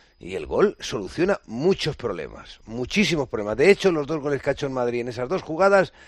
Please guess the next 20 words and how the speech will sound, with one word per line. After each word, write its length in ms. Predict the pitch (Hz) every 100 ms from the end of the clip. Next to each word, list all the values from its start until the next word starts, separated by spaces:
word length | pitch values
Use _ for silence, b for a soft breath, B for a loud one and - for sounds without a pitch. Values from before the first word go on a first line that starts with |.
| B B -
han 160 | 165
solucionado 520 | - 165 156 156 190 -
una 260 | 170 151
crisis 400 | - 175 165 151
importante, 720 | 143 127 127 123 107 92 107
porque 260 | - 127 143
si 140 | -
hoy 80 | 175
hubiese 260 | 156 - 117
perdido, 480 | 120 151 202 190 b b b b -
la 180 | 127
crisis 340 | 127 185 190 165
es 160 | 156
importante. 800 | 160 135 120 - 95 85 78 76 b b 98
No 180 | 131
ha 100 | 165
perdido, 520 | - 139 156 185 208 - b b
o 40 | -
sea, 140 | 123
eh, 260 | 85 -